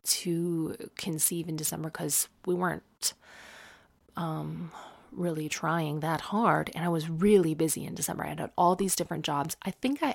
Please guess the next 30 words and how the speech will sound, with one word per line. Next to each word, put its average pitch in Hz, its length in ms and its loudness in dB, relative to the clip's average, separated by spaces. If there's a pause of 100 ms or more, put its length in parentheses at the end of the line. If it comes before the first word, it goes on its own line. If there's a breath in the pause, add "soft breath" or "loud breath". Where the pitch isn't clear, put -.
actually 151 680 -4
conceived 147 520 -6
on 143 120 -6
election 147 520 -4
night, 139 240 -8
which - 220 -6
is 160 140 -4
gruesome 170 760 -4 (300 loud breath)
because - 500 -10
I 170 60 -8
was 165 160 -4
doing 156 260 0
this 147 200 -6
Channel 151 280 -2
four 147 220 -2
coverage 147 420 -4
of 156 120 -8
the 160 80 -2
election, 151 640 -2 (760 loud breath)
and 151 300 -2
that 143 120 -2
was 156 200 -2 (320)
eight 180 200 2
hours 156 400 2
long 147 520 0
through 170 640 0
the 151 140 0
night. - 580 -2 (1080 loud breath)
I 151 120 -4
mean, 139 360 -2